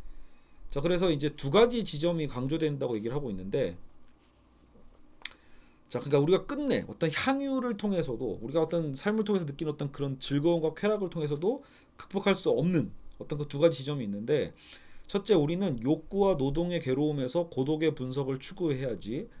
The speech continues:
무에 대한 불안에서 고독을 분석해내서는 안 된다.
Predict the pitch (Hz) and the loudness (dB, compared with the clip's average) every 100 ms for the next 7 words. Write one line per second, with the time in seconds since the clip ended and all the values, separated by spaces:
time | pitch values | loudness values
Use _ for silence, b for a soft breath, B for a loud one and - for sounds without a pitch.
0 | b 107 143 180 170 170 156 135 127 143 | b 0 4 4 4 2 0 -2 0 0
1 | 143 143 - 123 139 139 135 135 139 147 | -2 -4 -4 -2 0 0 -2 -4 -4 -2
2 | 143 110 123 135 185 202 B B 90 92 | -4 -6 -6 -4 -4 -6 B B -8 -4
3 | 165 - - | -6 -6 -14